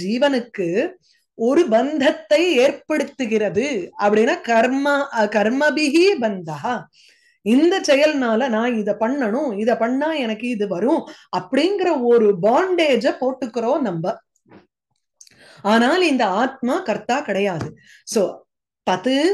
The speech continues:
அந்த கர்த்திருவ மனனத்தினால நான் பண்றேன், நான் பண்றேங்கிற ஒரு நினைப்புனால என்ன ஆயிடுறது, நமக்கு வந்து இந்த அகர்த்துஹு அபி அஸ்ய சாட்சிணஹா, சாட்சியாக இருக்கக்கூடிய இந்த ஜீவனுக்கு கூட,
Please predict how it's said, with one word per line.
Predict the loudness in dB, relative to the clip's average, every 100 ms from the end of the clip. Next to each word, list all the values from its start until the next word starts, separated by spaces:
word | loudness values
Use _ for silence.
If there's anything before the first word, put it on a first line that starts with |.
| -2
அந்த | -6 -4 -2
கர்த்திருவ | -2 -2 -2 -2 0 2
மனனத்தினால | 2 0 0 -2 -2 -2 -2 -2 -2
நான் | -2 -4
பண்றேன், | -4 -2 -2 -2
நான் | -2 -2
பண்றேங்கிற | -2 0 0 0 -2 0
ஒரு | 0 0
நினைப்புனால | -2 -4 -6 -2 -2 -2 -4 -6 -6 -8 -8 -16 -20 -20 -20 -2
என்ன | 2 4 4
ஆயிடுறது, | 2 0 -2 0 0 -2 -8 _ _ -4
நமக்கு | 0 2 0 0
வந்து | -2 0 -4 -6 -14
இந்த | -4 -2 2 0
அகர்த்துஹு | -2 -2 -2 -2 -2 0 2 2
அபி | 0 0 0
அஸ்ய | -2 0 -2
சாட்சிணஹா, | -2 -6 -4 -2 0 -2
சாட்சியாக | -2 -6 -6 0 0 0 -2
இருக்கக்கூடிய | -4 -6 -10 -6 -6
இந்த | -4 -4 -4
ஜீவனுக்கு | -4 -4 -4 -4 -6
கூட, | -6 -4 -4